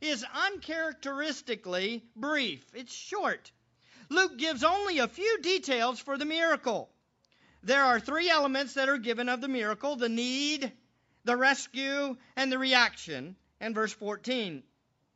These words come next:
But then the focus is on Jesus' response to the charge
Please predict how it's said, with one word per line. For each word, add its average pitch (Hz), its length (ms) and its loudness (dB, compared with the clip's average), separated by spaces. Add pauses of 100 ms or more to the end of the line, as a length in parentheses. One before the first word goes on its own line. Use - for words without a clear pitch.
(400)
But 294 220 4
then 403 300 0
the 320 100 4
focus 311 560 0
is 277 160 -2
on 285 240 2
Jesus' 247 680 -4
response 254 1000 0 (600)
to 277 160 -2
the 262 100 -4
charge 311 1000 4